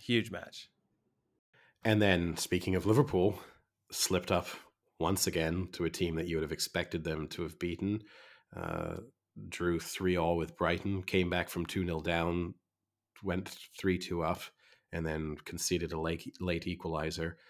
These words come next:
Speaker 2: A conversation I think we've had about four times so far this season,
Speaker 1: It's
Speaker 2: but
Speaker 1: so frustrating.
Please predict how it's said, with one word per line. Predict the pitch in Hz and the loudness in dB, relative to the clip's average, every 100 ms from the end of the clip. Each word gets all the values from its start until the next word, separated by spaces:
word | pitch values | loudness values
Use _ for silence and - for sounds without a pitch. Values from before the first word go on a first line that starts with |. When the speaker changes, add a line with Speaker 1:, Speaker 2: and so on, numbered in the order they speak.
| - _ _ _ - | -20 _ _ _ -4
Speaker 2:
A | |
conversation | - 104 98 92 90 82 | 2 2 4 4 4 0
I | |
think | 82 - 90 - | 0 0 2 0
we've | 82 | -2
had | 85 | 0
about | 82 80 - | 0 -2 -2
four | - 95 90 | -2 0 0
times | 95 82 82 85 - | 2 2 0 -2 -2
so | 85 | -2
far | 82 85 82 82 - | -2 0 0 0 -2
this | 85 | -4
season, | - 87 85 90 92 | -2 -2 -2 -2 -2
Speaker 1:
It's | 113 78 | 0 0
Speaker 2:
but | 80 | 2
Speaker 1:
so | - 127 113 104 | 2 2 2 0
frustrating. | - 101 - 98 98 95 92 | -2 -4 -4 -8 -8 -8 -12